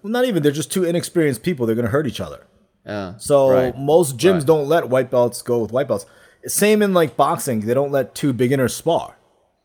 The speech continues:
Speaker 1: They don't,
Speaker 2: Right, right,
Speaker 1: "Oh,
Speaker 2: right,
Speaker 1: you guys
Speaker 2: right.
Speaker 1: are brand new. Why don't you guys put gloves, headgear on, and just spar?" Usually
Speaker 2: <laughs>
Speaker 1: they'll put you with somebody pretty good so they could kinda, like, manage you a little bit, teach you, sort of show you the ropes, they say, right?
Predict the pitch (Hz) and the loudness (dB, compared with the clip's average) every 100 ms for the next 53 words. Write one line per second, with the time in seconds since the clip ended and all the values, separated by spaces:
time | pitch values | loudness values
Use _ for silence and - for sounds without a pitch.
0 | _ _ _ _ _ 135 165 165 90 185 | _ _ _ _ _ 2 4 4 0 -2
1 | 185 202 180 185 185 160 156 147 143 139 | 6 8 8 8 6 6 4 4 4 2
2 | 139 135 147 147 147 139 - 131 131 131 | -2 0 0 0 0 0 0 -4 0 0
3 | 113 127 120 123 113 107 - - 123 107 | 0 -6 -2 -2 -2 -6 -10 -6 -4 -4
4 | 64 - _ _ _ _ _ _ _ - | -4 -14 _ _ _ _ _ _ _ -16
5 | 127 190 240 208 208 190 175 139 170 - | -2 2 2 4 6 8 6 4 0 0
6 | 147 131 - 139 127 120 143 120 101 123 | -2 0 -2 0 0 0 -4 -6 -2 2
7 | 120 120 107 _ _ - 120 120 123 127 | 2 0 -6 _ _ -8 -2 -2 -2 -2
8 | 120 113 110 101 107 117 120 113 104 113 | -2 -2 -2 -4 -4 -2 -2 -2 -2 -2
9 | 110 110 107 101 110 107 - 117 110 117 | -2 -2 -4 -4 -4 -6 -8 -8 -8 -6
10 | 113 110 107 110 101 165 147 117 110 117 | -4 -4 -6 -10 -4 -2 0 0 0 0
11 | 104 - 90 98 78 80 95 117 | -2 -8 -10 -12 -12 -10 -8 -10